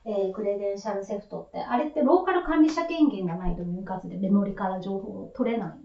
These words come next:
いんですけど、今までってそれに対して、こう、Windowsがどういうふうに考えてたかっていうと、コンピューターの中にすでにもうローカルで入っていて、ローカルの管理者権限を持っている攻撃者が、もう何でもできるだろうと。管理者だから。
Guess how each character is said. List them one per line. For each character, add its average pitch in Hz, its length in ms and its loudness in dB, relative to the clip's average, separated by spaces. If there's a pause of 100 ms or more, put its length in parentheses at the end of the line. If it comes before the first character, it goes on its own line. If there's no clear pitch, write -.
(160)
い - 20 -8
ん - 20 -8
で 208 120 -4
す - 120 -14
け - 140 -10
ど、 247 400 0 (480)
今 359 220 2
ま 415 140 0
で 220 100 0
っ - 20 -4 (160)
て 208 280 2
そ 254 100 0
れ 285 160 2
に 285 120 -2
対 294 260 2
し - 180 -18
て、 220 420 -2
こ 190 140 -2
う、 220 60 -4
Windows 208 320 -2
が 214 100 -2
ど 233 100 -2
う 226 60 4
い 214 80 0
う - 20 -8
ふ 202 100 -12
う 185 40 -12
に 180 80 -14
考 214 260 -10
え 214 60 -4
て - 100 -10
た - 120 -10
か - 100 -12
っ - 140 -16
て - 60 -10
い - 80 -8
う - 40 -14 (100)
と、 - 420 2
コ 370 220 4
ン - 40 -16
ピ 453 80 10
ュ 427 100 8
ー - 20 -4
タ 226 140 2
ー - 20 -2
の 180 80 0
中 233 220 -2
に 214 320 0
す 302 100 -8
で 233 160 2
に 208 380 0 (100)
も 233 120 4
う - 20 8
ロ 349 160 10
ー - 20 4
カ 202 120 0
ル 180 100 0
で 175 60 -4
入 247 240 2
っ - 80 -2
て 185 60 -6
い 170 100 -2
て、 220 200 -4
ロ 254 160 2
ー 262 40 -4
カ 269 100 0
ル 277 80 -2
の 277 80 -2
管 269 220 0
理 294 100 8
者 294 120 0
権 285 240 2
限 190 100 2
を 175 40 0
持 202 160 -2
っ - 60 -4
て 185 60 -4
い 180 40 0
る 180 80 -2
攻 214 220 -2
撃 214 220 -4
者 - 140 -10
が、 - 380 2 (560)
も 233 80 0
う - 20 0
何 403 200 8
で 427 80 4
も 403 100 4
で 359 100 2
き 330 100 0
る 262 120 2
だ 160 60 -2
ろ - 180 -8
う - 40 -20
と。 - 120 -20 (340)
管 320 220 10
理 285 100 10
者 226 100 6
だ - 60 2
か - 80 -8
ら。 - 140 -14